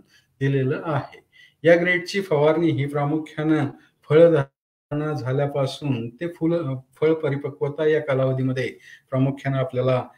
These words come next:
या खताची फवारणी त्या ठिकाणी करणं आवश्यक आहे. आणि चौथी जी ग्रेड आहे ती म्हणजे Piquant झिरो एकोणपन्नास बत्तीस या ग्रेडचा वापर हा आपल्याला, अ, प्रामुख्यानं ज्या ज्या वेळेस विपरीत परिस्थिती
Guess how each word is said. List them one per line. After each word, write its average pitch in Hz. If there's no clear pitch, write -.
या 127
खताची 127
फवारणी 131
त्या 135
ठिकाणी 117
करणं 120
आवश्यक 131
आहे. 151
आणि 160
चौथी 143
जी 165
ग्रेड 143
आहे 113
ती 151
म्हणजे 139
Piquant 139
झिरो 127
एकोणपन्नास 127
बत्तीस 143
या 139
ग्रेडचा 123
वापर 123
हा 139
आपल्याला, 127
अ, 120
प्रामुख्यानं 131
ज्या 127
ज्या 131
वेळेस 135
विपरीत 160
परिस्थिती 143